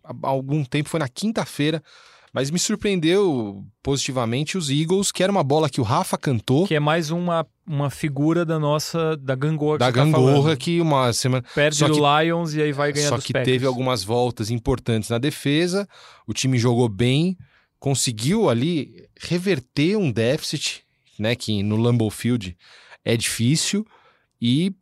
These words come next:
Speaker 1: me pareceu um time que vai ser encardido que nem aquele Eagles que ganhou o Super Bowl no ano retrasado, na temporada retrasada. Então, é o meu ponto positivo, porque o, é o, o Eagles é um time que, assim, tem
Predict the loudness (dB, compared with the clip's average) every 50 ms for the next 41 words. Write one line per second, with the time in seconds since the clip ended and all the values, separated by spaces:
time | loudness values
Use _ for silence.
0 | -4 -4 -2 0 0 0 0 0 0 0 0 0 2 2 2 0 0 0 0 0
1 | 0 0 0 0 -2 -2 -4 -6 -4 -4 -4 -4 -4 -8 -14 -18 _ _ _ _
2 | _ _ _ _ _ -10 -4 0 0 0 0 0 0 0 0 0 0 0 0 0
3 | 0 0 -2 -2 -2 -2 -2 -2 -2 -2 -2 -4 -2 -2 -2 0 0 0 -2 -2
4 | -4 -4 -2 0 2 2 2 2 0 0 -2 -2 -2 -2 -2 0 0 2 2 4
5 | 2 2 0 -2 -6 _ _ -20 -20 -20 _ _ _ -2 0 0 2 2 0 0
6 | 0 0 0 0 0 0 0 0 0 0 -2 -2 -2 -2 -2 -2 0 0 0 0
7 | 0 0 0 -2 -4 -2 -2 -2 -2 0 -2 -2 -4 -6 -10 -18 -20 -20 -20 -20
8 | _ _ _ _ -6 -4 -4 -2 -4 -4 -6 -8 -6 -4 -4 -2 -2 -2 -2 -2
9 | -2 -4 -4 -2 -2 -2 -2 -2 -2 -4 -4 -2 0 0 0 0 0 -4 -4 -6
10 | _ _ _ _ _ _ _ -8 -4 -2 0 0 0 -2 -2 -4 -4 -6 -10 -10
11 | -12 -10 -6 -2 -2 -2 0 0 0 0 0 -2 -2 -2 -4 -4 -2 -4 -2 -2
12 | -2 -2 -2 -4 -4 -4 -4 -4 -4 -6